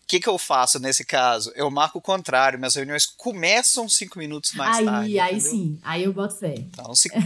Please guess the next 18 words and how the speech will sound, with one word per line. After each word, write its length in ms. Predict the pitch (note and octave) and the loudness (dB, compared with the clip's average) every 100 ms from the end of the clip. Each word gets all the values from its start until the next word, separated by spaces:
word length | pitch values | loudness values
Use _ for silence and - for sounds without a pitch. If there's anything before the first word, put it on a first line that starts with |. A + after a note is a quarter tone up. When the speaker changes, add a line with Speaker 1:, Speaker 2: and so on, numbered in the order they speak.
| - | 0
Speaker 1:
se 200 | A#3 A3+ | 0 2
acabar 340 | C#4 B3+ F3 E3+ | 2 2 2 2
no 60 | D#3 | 2
horário, 320 | D3+ A3 F3+ | 2 2 0
eu 60 | E3+ | 0
tenho 180 | F#3 | -2
meus 160 | G#3 A#3 | 0 0
cinco 220 | - A3+ | 0 -2
minutos 400 | A#3+ A3+ G3 A3+ | -2 -2 -2 0
ali 260 | G3+ E3 F3+ | 0 0 -6
pra 140 | D3 | -8
tomar 240 | - D3 C3+ | -8 -4 -4
uma 140 | E3 | -2
água 560 | G#3 D#3+ G3 F3+ D#3+ E3 | 0 2 4 2 2 -4
e 40 | |
tudo 360 | D3+ D#3 F3 F3 | -6 -6 -6 -6
e 40 | |
tal. 280 | - B2 | -4 -4